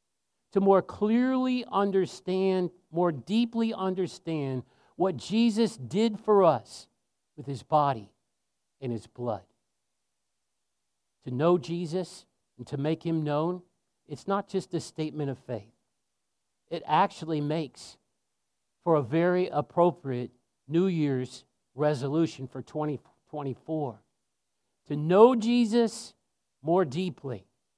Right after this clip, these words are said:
in twenty twenty-four. To make Jesus known more widely in twenty twenty-four. Trust me, if you pray those kinds of prayers,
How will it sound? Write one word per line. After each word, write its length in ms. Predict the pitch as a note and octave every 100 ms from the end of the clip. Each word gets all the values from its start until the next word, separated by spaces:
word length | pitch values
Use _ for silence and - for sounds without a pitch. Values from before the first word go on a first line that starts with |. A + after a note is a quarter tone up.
| _ _ _ _
in 140 | C3+ B2
twenty 320 | D3 D3 C3+
twenty-four. 800 | - C#3+ B2+ - C#3+ B2+ A2 _ _ _ _ _ _ _ _
To 100 | -
make 280 | F#3 A3 A3+
Jesus 560 | F3 A#3+ A#3+ A#3+ A3+ -
known 460 | A3 A3+ E3+ B2 G#2 _ _ _ _ _ _ _ _ -
more 240 | D#3 E3
widely 680 | C3+ C#3 D3+ C#3 G2+ A2+ - _ _ _ _ _
in 160 | C#3+ C3
twenty 360 | - D3+ D3+
twenty-four. 720 | B2+ - C#3 B2 - C3 G#2+ A2 _ _ _ _ _ _ _ _ _ _ _ _ _ _ _ -
Trust 260 | E3+ -
me, 140 | F3 D#3
if 100 | D3+
you 140 | C#3+
pray 320 | - D3+ D#3+
those 240 | E3 E3 -
kinds 340 | D#3 D#3 -
of 100 | D3+
prayers, 640 | - E3 C3 A2+ A#2 -